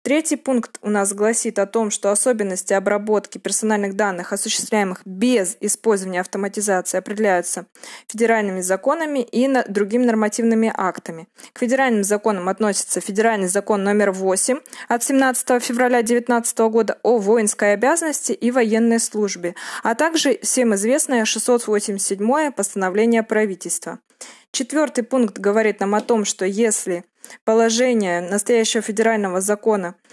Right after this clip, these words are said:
э, противоречит международным договорам, то международные договора являются приоритетными по отношению к нему. Статья пять.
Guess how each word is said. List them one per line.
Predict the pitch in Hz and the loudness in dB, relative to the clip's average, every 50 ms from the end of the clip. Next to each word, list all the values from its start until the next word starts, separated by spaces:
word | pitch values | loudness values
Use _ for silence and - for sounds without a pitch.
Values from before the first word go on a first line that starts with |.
| - - - - | -16 -14 -8 -4
э, | 190 180 180 180 180 175 - - - | -2 0 0 0 -2 -4 -8 -8 -4
противоречит | - 233 240 240 - 247 240 233 226 233 220 185 - - 208 - - | -2 -2 0 0 0 2 4 4 4 4 2 2 0 -2 -6 -6 -8
международным | - - 202 202 196 196 214 220 226 220 220 208 196 185 180 175 | -6 -4 -4 -2 -2 0 2 2 4 4 4 2 0 -2 -4 -4
договорам, | 175 180 175 180 175 170 175 170 175 175 196 254 339 - - - - - - - _ _ | -4 -2 0 0 0 2 2 2 2 0 0 -2 -4 -6 -12 -20 -20 -20 -20 -20 _ _
то | - 240 247 240 208 190 175 151 123 | 0 2 4 4 4 4 4 2 2
международные | 196 208 208 214 220 220 220 214 208 208 208 196 185 190 180 175 | 0 0 0 2 2 2 4 4 4 4 2 2 0 -2 -4 -4
договора | 165 175 170 175 180 175 170 170 165 170 196 233 302 - _ - - - - - | -2 -2 -2 0 0 0 2 2 2 2 0 0 -2 -4 _ -18 -20 -18 -12 -6
являются | - 190 202 196 190 208 220 240 269 285 277 277 - - 247 233 226 202 131 - - _ _ - | -4 -2 -2 -2 0 0 2 2 2 2 2 0 0 2 2 4 4 2 0 -2 -6 _ _ -4
приоритетными | - 247 254 247 220 208 196 - - 175 160 156 - 180 175 170 170 170 | 0 2 4 4 4 2 0 0 0 0 0 -2 -2 -8 -12 -10 -10 -6
по | - 175 | -4 -4
отношению | 170 - - 180 175 - 233 247 277 262 233 233 | -4 -4 -4 -4 -2 -2 0 0 0 0 0 -2
к | - | -4
нему. | 208 190 175 165 160 165 170 - _ _ _ _ _ _ _ _ _ _ _ _ _ _ _ _ _ _ _ _ _ _ - - - | -6 -6 -6 -8 -10 -12 -12 -16 _ _ _ _ _ _ _ _ _ _ _ _ _ _ _ _ _ _ _ _ _ _ -20 -14 -12
Статья | - - - 208 196 196 - 220 233 254 294 - | -8 -4 -2 -2 -2 -2 -2 -2 0 -2 -2 -2
пять. | - - 240 190 165 147 - - - | -2 0 0 0 0 0 -4 -10 -18